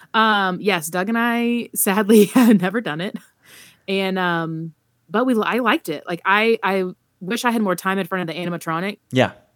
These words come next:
Speaker 1: of, um, the shaman because
Speaker 2: Mm-hmm.
Speaker 1: it really is incredible to watch.
Speaker 2: Yes.
Speaker 1: And just, like,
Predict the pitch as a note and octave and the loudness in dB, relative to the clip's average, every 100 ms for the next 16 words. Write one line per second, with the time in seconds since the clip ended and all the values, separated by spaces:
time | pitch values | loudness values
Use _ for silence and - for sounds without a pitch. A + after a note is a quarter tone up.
0 | - F3+ F3+ E3+ D#3+ F3 F3 - E3+ F3 | -4 0 0 -2 -6 -8 -8 -6 -4 -2
1 | G#3 F#3+ - A#2+ C#3 D3+ F3+ E3+ F3 D#3+ | -2 -4 -4 -4 -4 -6 -2 -2 -2 -6
2 | D#3 E3+ D3+ D3 C#3+ E3 C#3 C#3 - - | -6 -6 -6 -8 -6 -6 -4 -4 -6 -14
3 | - A2+ - - - F#3+ F3 F#3 F#3 E3 | -2 -2 -2 -12 -10 -8 -4 -4 -4 -6